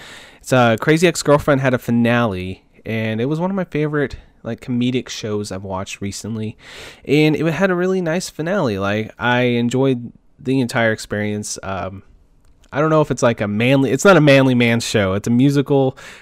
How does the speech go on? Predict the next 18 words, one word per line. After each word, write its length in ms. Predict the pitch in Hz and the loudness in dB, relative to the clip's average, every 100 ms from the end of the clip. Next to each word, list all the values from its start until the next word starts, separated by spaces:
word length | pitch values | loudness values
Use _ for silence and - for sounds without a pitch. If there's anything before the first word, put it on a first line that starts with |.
| - | -16
comedy 440 | - 131 123 127 120 | -2 0 2 0 0
show. 460 | - 101 98 104 - - - - | 0 0 -2 -4 -10 -20 -20 -8
Um, 480 | 113 113 113 110 110 - _ | -2 0 2 0 -4 -12 _
it's 120 | - | -12
about 440 | 123 117 117 117 - - _ - | -4 0 0 -2 -8 -20 _ 0
being 300 | 135 147 147 | 2 4 2
yourself. 880 | 131 135 123 123 123 123 - - - - _ | 0 2 4 4 2 0 -6 -20 -20 -20 _
It's 180 | - - | -18 -6
all 280 | 117 120 120 | -2 0 0
about 400 | 117 113 113 - - _ _ | 2 0 -2 -6 -18 _ _
self-positivity 1200 | - - 156 147 - - 139 131 - 131 127 123 117 | -12 2 4 4 0 0 0 0 0 0 4 4 4
and 100 | 101 | 4
mental 260 | 135 139 | 0 0
health 480 | 123 131 120 123 - | 0 2 4 2 0
and 180 | 107 104 - - - - | -4 -4 -10 -20 -18 2
all 220 | 127 123 | 4 4
this 120 | 117 | 0
stuff. 360 | - 104 107 | 0 0 0